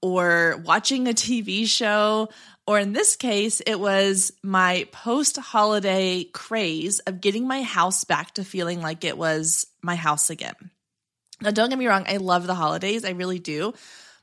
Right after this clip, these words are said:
But there is something really satisfying about putting everything back away when the holidays are over, taking down the decorations, putting the boxes back in the attic. And this year,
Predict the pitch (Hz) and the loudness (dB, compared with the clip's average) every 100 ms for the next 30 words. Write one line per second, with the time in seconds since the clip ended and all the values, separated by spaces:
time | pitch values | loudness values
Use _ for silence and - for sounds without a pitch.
0 | _ 214 240 294 - - 220 214 247 233 | _ 0 4 4 4 2 0 0 -2 -2
1 | 185 190 190 214 196 175 160 208 - 233 | 0 0 0 2 0 2 0 2 0 0
2 | 233 240 269 277 - - - 202 190 196 | 0 0 -2 -4 -12 -20 -4 0 6 6
3 | 160 - - 233 220 254 - - 175 175 | 6 0 -6 0 0 0 -4 -4 -4 -2
4 | 202 196 247 220 156 165 190 165 147 170 | -4 -2 -2 2 2 2 -4 -2 0 0
5 | 233 - 190 190 170 175 175 170 165 165 | -4 -6 -2 -2 -2 -2 -2 -2 -2 -4
6 | - 156 98 92 - - - - - 240 | -4 -6 -6 -10 -12 -20 -16 -8 -4 -4
7 | 254 233 208 185 170 165 175 170 - 139 | -2 0 0 0 -2 -2 -6 -4 -4 -4
8 | 160 - 214 226 240 208 180 - 185 170 | -12 -10 -4 -2 2 4 2 0 -4 -2
9 | 170 180 175 156 156 147 - - - - | -4 -6 -8 -6 -4 -6 -8 -18 -20 -20
10 | - - 220 208 190 - 190 294 381 - | -4 2 2 2 -4 -10 -2 2 2 0
11 | 208 190 | 0 0